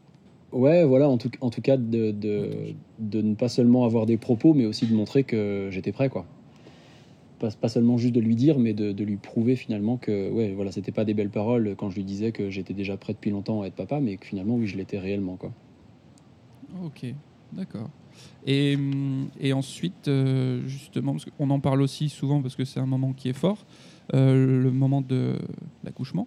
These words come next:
Speaker 2: le premier accouchement en tout cas, peut-être, ou même
Speaker 1: Ouais.
Speaker 2: les, même l'autre, hein, même le deuxième, euh, si, euh, s'il y a des choses particulières. Comment t'as vécu ça ? Est-ce que ça a été, euh,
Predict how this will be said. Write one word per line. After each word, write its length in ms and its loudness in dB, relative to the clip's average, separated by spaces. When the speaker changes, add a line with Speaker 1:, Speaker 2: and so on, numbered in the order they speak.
Speaker 2:
le 80 -6
premier 260 2
accouchement 400 0
en 60 -2
tout 100 -6
cas, 140 -4
peut-être, 420 -10
ou 80 2
même 180 6
Speaker 1:
Ouais. 240 6
Speaker 2:
les, 60 -2
même 240 6
l'autre, 320 6
hein, 100 0
même 180 2
le 80 4
deuxième, 360 4
euh, 240 2
si, 260 -8
euh, 40 -6
s'il 160 -6
y 20 -4
a 20 -4
des 60 -6
choses 180 -6
particulières. 560 -6
Comment 220 0
t'as 200 -2
vécu 360 0
ça ? 340 2
Est-ce 100 -2
que 120 -4
ça 120 -6
a 40 0
été, 300 -2
euh, 60 -2